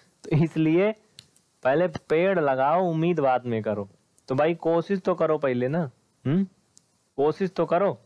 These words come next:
तो ये हो गया, ठीक है। आप लोग, मुझे उम्मीद है कि सजातीय विजातीय समझ गए।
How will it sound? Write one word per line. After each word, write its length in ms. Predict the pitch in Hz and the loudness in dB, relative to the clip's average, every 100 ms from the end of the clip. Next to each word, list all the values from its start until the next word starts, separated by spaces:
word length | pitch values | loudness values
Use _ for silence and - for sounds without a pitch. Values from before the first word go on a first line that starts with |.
| _ - - _ _ _ _ _ - | _ -20 -20 _ _ _ _ _ -2
तो 40 | |
ये 160 | 165 202 | 0 2
हो 160 | 185 | 2
गया, 160 | 185 208 | 0 -2
ठीक 240 | 190 185 | -2 -2
है। 180 | 196 214 - - - _ - | -2 -4 -8 -20 -20 _ -4
आप 200 | 170 - | -4 0
लोग, 180 | 170 170 | 0 0
मुझे 160 | 165 | 0
उम्मीद 300 | 170 165 170 | 0 0 0
है 60 | 175 | -2
कि 100 | 180 | -4
सजातीय 420 | 165 156 151 170 | -2 -2 0 -2
विजातीय 380 | 160 156 151 165 | 0 -2 -2 -4
समझ 260 | 156 156 156 | -2 -4 -2
गए। 260 | 165 185 | -2 -2